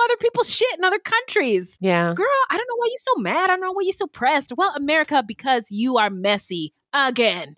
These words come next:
Speaker 2: Yeah.
Speaker 1: Get out of my house. So it sounds like in the nineteen seventies, when our subject was born, um, was terribly violent.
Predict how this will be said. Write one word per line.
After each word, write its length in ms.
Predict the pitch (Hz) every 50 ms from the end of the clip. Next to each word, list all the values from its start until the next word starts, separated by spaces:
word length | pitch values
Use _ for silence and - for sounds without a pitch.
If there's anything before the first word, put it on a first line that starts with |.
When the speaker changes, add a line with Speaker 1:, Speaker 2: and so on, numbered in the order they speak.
| _ -
Speaker 2:
Yeah. 280 | 160 156 143 139 147 - -
Speaker 1:
Get 180 | 523 480 427
out 60 | 370 320
of 60 | 247
my 120 | 247 220
house. 240 | 226 170 165 170 - _ _ _ _
So 240 | - - 349 330 294 -
it 160 | - 403 -
sounds 460 | - - 370 349 415 523 605 - -
like 380 | 277 233 208 185 180 180 180 - -
in 120 | 208 208
the 60 | 208
nineteen 480 | 202 196 190 196 208 226 - - 196 190
seventies, 520 | - 196 180 185 190 170 165 165 - -
when 140 | - 175 175
our 80 | 175 180
subject 380 | - - 175 175 - 180 -
was 140 | 180 180 175
born, 460 | 185 - 190 190 185 185 185 185 185 - _ _ _ _ _ _ _
um, 300 | - 202 185 175 165 165
was 240 | 170 190 185 175 - -
terribly 680 | - - 165 175 202 214 220 226 214 240 233 233 233
violent. 640 | 202 208 190 190 202 214 220 226 233 233 240 - -